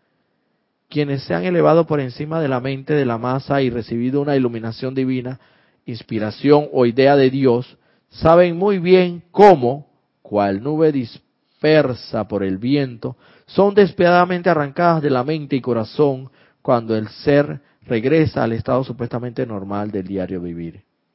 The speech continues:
Aún la visión de lo que no se ha hablado, custodiada en el corazón de los sabios, está sujeta a las fuerzas desintegradoras de la duda, el miedo y la sospecha.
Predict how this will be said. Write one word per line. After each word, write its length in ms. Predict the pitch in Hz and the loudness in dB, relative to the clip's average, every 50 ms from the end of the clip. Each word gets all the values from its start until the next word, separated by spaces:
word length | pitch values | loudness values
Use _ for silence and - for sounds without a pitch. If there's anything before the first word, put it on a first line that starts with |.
| _ _ _ _ _ _ _ _ _ _ _ _ _ _ | _ _ _ _ _ _ _ _ _ _ _ _ _ _
Aún 400 | _ 98 98 101 117 135 147 147 | _ -2 2 2 4 4 4 2
la 100 | 143 143 | 2 2
visión 760 | 135 127 123 107 - - 143 139 135 139 139 143 147 143 139 _ _ _ _ _ _ - | 0 0 -2 -4 -6 -4 -2 0 0 0 -2 -4 -8 -12 -18 _ _ _ _ _ _ -4
de 140 | 120 123 | -2 0
lo 220 | 123 123 117 110 - | 2 2 0 0 0
que 160 | - 120 113 | -2 -4 -4
no 180 | 120 143 175 190 | -2 -4 -4 -4
se 260 | - - 180 175 165 | -4 -2 0 2 4
ha 200 | 160 160 165 165 | 4 6 6 4
hablado, 480 | 151 143 143 147 139 135 127 127 131 | 4 4 4 4 4 4 2 0 -2
custodiada 680 | - - 117 - - 123 113 117 127 131 131 143 156 160 | -4 -6 -10 -8 -8 -8 -8 -4 -2 0 0 0 0 -2
en 80 | 147 | -2
el 80 | 139 123 | -4 -6
corazón 420 | 135 127 123 120 113 - 143 139 | -4 -4 -4 -4 -6 -6 -6 -4
de 80 | 147 156 | -2 -2
los 180 | 147 143 - | -2 -2 -2
sabios, 460 | - 147 135 123 120 123 131 131 - _ _ _ _ _ _ - | 0 2 2 2 2 0 -2 -6 -8 _ _ _ _ _ _ -8
está 240 | 131 120 - 139 | -4 -2 -2 -2
sujeta 400 | 139 - 156 147 151 147 - 160 | -2 0 0 0 0 0 2 2
a 40 | 151 | 2
las 180 | 135 123 123 - | 2 0 -2 -2
fuerzas 360 | - 147 147 143 - 165 160 | -4 -4 -4 -4 -4 -4 -4
desintegradoras 880 | 147 135 - - 127 117 110 123 117 110 110 113 127 143 156 165 160 143 | -4 -6 -6 -10 -12 -8 -6 -4 -2 0 0 2 2 2 2 2 0 0
de 120 | 143 120 | 0 0
la 120 | 117 110 | 0 0
duda, 440 | 110 120 143 143 139 120 110 101 107 | 0 0 -2 0 0 0 0 -2 -2
el 120 | 107 107 110 | -4 -6 -8
miedo 320 | 123 131 143 151 160 165 | -6 -4 -2 0 0 2
y 40 | 165 | 2
la 140 | 143 131 117 | 2 0 0
sospecha. 760 | - - 110 - _ _ - 113 110 107 - - 85 85 - | -2 -6 -12 -14 _ _ -4 -4 -4 -4 -8 -12 -14 -14 -16